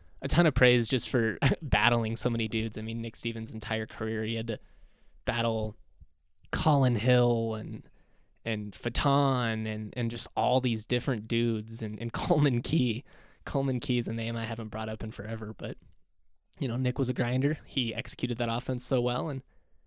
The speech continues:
he did what needed to be done. Going into that two thousand eighteen season, post Stevens, uh, after the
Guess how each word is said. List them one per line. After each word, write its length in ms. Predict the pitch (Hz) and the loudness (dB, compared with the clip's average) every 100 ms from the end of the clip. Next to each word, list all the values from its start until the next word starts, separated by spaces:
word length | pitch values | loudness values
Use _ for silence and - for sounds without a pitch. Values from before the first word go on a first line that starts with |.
| _ _ | _ _
he 100 | - | -4
did 160 | 135 123 | 0 2
what 140 | 127 | 2
needed 320 | 127 127 123 | 0 -2 -2
to 60 | 120 | -4
be 80 | 120 | -4
done. 440 | 123 123 135 143 | 0 0 0 0
Going 280 | - 151 151 | 4 6 8
into 240 | 147 - 143 | 4 2 4
that 320 | 127 117 - - _ _ _ _ - | 4 4 -2 -20 _ _ _ _ -6
two 140 | - | 0
thousand 380 | 160 143 123 120 - | 6 6 6 2 2
eighteen 540 | 135 - - 123 117 | 2 2 0 0 0
season, 680 | 113 117 113 117 117 113 110 _ _ _ _ _ _ - - | -2 -4 -2 -2 -4 -6 -10 _ _ _ _ _ _ -16 -2
post 300 | - 151 135 | 2 4 4
Stevens, 680 | - 120 117 123 113 110 - | 2 -2 0 0 -2 -4 -6
uh, 240 | 110 110 113 | -6 -10 -10
after 240 | 113 - | -8 -4
the 260 | 117 110 | -4 -4